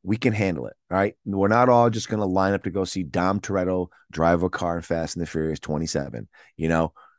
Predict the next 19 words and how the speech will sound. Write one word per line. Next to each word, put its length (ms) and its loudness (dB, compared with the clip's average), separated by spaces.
I, 120 4
it 140 2
has 300 4
its 100 2
place. 400 4
I'm 140 0
sure 220 2
there 120 4
are 60 4
listeners 360 0
you 80 0
have 140 2
who 100 0
enjoy, 200 -2
it 140 -6
has 340 2
its 80 -4
place. 380 2
I, 140 0